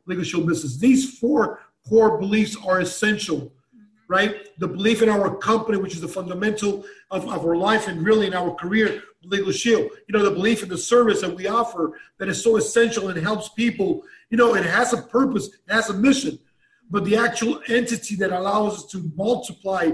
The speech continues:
our efforts is through network marketing, and last, the belief in ourselves.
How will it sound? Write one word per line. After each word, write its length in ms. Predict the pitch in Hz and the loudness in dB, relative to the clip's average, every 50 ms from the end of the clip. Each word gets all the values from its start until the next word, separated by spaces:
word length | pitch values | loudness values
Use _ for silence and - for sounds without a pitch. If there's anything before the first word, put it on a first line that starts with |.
| - - - - _ _ - | -2 -4 -14 -20 _ _ -8
our 200 | 185 175 175 175 | -4 -2 0 2
efforts 460 | 202 233 247 240 - 196 185 180 - | 2 2 2 0 0 -2 -4 -4 -4
is 160 | 262 - - - | -6 -6 -6 -6
through 160 | - 202 190 | -8 -6 -4
network 300 | 202 208 202 185 185 180 | -2 -2 -2 -2 -2 -2
marketing, 640 | 180 214 247 262 262 254 233 202 190 190 175 160 - _ _ _ _ _ - | 0 2 2 2 2 0 -2 -6 -6 -8 -8 -12 -16 _ _ _ _ _ -16
and 180 | 180 180 180 | -14 -10 -6
last, 320 | 185 202 208 208 208 - - - _ _ _ | -2 0 0 0 -2 -4 -10 -18 _ _ _
the 100 | - 180 | -12 -12
belief 280 | 156 - 185 185 - 185 | -10 -6 -6 -4 -4 -4
in 80 | 185 180 | -2 -2
ourselves. 600 | 175 175 170 160 - - 180 160 143 135 120 | -2 -2 -2 -2 -4 -4 -4 -6 -6 -6 -10